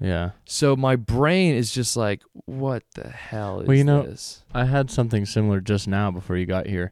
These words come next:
Speaker 2: Hmm.
Speaker 1: I was looking, 'cause I wanna, like, record music and, uh, produce music.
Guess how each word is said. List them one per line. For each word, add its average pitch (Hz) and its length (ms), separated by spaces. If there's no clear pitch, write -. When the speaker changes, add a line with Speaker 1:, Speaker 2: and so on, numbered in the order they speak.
Speaker 2:
Hmm. 104 320
Speaker 1:
I 92 80
was 95 160
looking, 95 420
'cause 104 160
I 104 80
wanna, 120 340
like, 98 220
record 98 400
music 95 440
and, 90 240
uh, 90 160
produce 95 560
music. 87 340